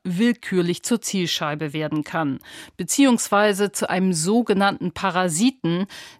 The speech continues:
den man dann ungestraft verfolgen und drangsalieren darf. Entsprechend stimmt der martialische Chor im Stück als Verkörperung des heutigen Internetmobs ständig ein Wolfsgeheul an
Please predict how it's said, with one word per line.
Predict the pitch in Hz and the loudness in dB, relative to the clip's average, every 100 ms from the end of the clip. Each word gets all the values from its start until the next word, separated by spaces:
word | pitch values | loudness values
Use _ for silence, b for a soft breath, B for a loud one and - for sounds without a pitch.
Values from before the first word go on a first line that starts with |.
| - | 0
den | 262 | 2
man | 240 | 4
dann | 196 190 | 2 0
ungestraft | - 254 269 240 208 - 180 180 - | 2 6 6 6 0 -2 0 0 -2
verfolgen | - 147 - 185 180 175 175 | -8 -6 -2 0 2 0 -2
und | - 196 | -4 -4
drangsalieren | 185 196 226 214 170 170 160 147 | 0 0 2 2 2 -2 -2 -4
darf. | 143 135 143 - - - - | -2 -4 -4 -8 -16 -18 -12
Entsprechend | 185 190 - 247 240 190 | -6 -6 -4 -2 0 -2
stimmt | - - 262 233 | -4 2 2 4
der | 180 | 2
martialische | 165 160 - 196 190 170 180 | 2 0 0 0 0 -2 -4
Chor | - 240 240 - | -6 0 0 0
im | 185 | -2
Stück | - - 196 - - _ 165 | -4 0 -2 -2 -20 _ -8
als | - | -8
Verkörperung | - 165 - 214 208 170 190 180 | -4 -4 2 0 2 -2 0 0
des | 175 - | -2 -2
heutigen | 190 196 156 180 | -2 -2 -2 -4
Internetmobs | - 254 226 170 160 - 170 170 - - - B B B | 4 4 4 0 0 -2 0 0 0 -4 -8 B B B
ständig | - - 262 254 240 - - | -10 0 4 6 4 0 -4
ein | 196 190 | 0 0
Wolfsgeheul | 160 170 170 - 160 160 160 160 | 0 -2 -2 -4 -6 -4 -4 -4
an | - 175 170 | -4 -4 -4